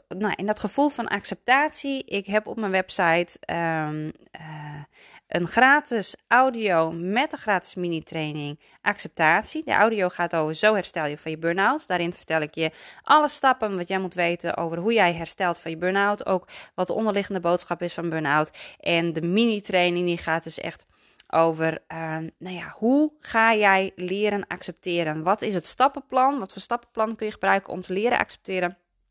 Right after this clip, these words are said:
Er zitten twee hele mooie oefeningen in die jouw, eh, gedachten ook weer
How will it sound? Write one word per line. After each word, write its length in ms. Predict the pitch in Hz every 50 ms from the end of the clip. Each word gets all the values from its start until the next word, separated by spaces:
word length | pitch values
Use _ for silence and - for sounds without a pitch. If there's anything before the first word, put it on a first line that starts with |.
| _ _ _ - -
Er 120 | - 180 170
zitten 240 | 208 202 - 185
twee 240 | - - 208 208 208
hele 160 | 202 220 220
mooie 260 | 202 196 180 180 - -
oefeningen 360 | 233 - 220 208 196 190 180
in 180 | 175 180 180 - - - - - - _
die 200 | - 180 185 185
jouw, 380 | 180 175 165 165 160 160 - -
eh, 220 | - 165 160 160 160
gedachten 480 | 156 - - 175 220 247 254 - - -
ook 280 | - 220 220 208 - -
weer 320 | 185 180 190 190 185